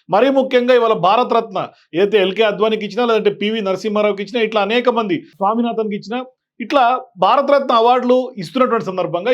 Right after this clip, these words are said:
ఎన్నికల్లో ఇదొక జిమ్మిక్ లాగా ఖచ్చితంగా దీన్ని వాడుకుంటోంది అనేది బయట ప్రధానంగా ఉన్నటువంటి విశ్లేషణ, ప్రజల్లో ఉన్నటువంటి చర్చ కూడా. ఇట్లాంటి సందర్భాల్లో మాజీ ఎంపీ విజయశాంతి గతంలో ఉన్నటువంటి డిమాండ్ని మరొకసారి తెర మీదకి తీసుకొచ్చారు.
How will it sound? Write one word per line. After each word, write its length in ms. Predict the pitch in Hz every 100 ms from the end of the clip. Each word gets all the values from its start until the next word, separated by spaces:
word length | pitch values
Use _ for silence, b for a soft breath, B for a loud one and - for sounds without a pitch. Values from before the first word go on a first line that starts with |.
| 240
ఎన్నికల్లో 440 | 208 269 269 262 269
ఇదొక 220 | 240 233 220 202 B B 139
జిమ్మిక్ 320 | 180 254 285 277
లాగా 220 | 247 240 262 262 - -
ఖచ్చితంగా 380 | 202 - 233 247 185
దీన్ని 180 | 214 226
వాడుకుంటోంది 720 | 190 202 233 233 233 220 214 202
అనేది 160 | 220 220
బయట 160 | 208 220
ప్రధానంగా 400 | 185 196 220 202 202
ఉన్నటువంటి 360 | 190 185 190 196
విశ్లేషణ, 400 | 180 208 202 214 262 262 _ b b
ప్రజల్లో 260 | 220 247 247
ఉన్నటువంటి 300 | 220 202 208
చర్చ 200 | 214 214 170
కూడా. 140 | - - _ b b
ఇట్లాంటి 260 | 208 311 294
సందర్భాల్లో 500 | 277 254 208 226 262 269
మాజీ 240 | 220 240 262
ఎంపీ 160 | 247 226
విజయశాంతి 540 | 208 240 240 226 214 240 214 B B 165
గతంలో 360 | 214 277 294 269
ఉన్నటువంటి 360 | 254 233 247 208
డిమాండ్ని 320 | 220 233 254 220
మరొకసారి 340 | 226 202 247 202
తెర 100 | 220
మీదకి 160 | 240 190
తీసుకొచ్చారు. 420 | 185 160 135 101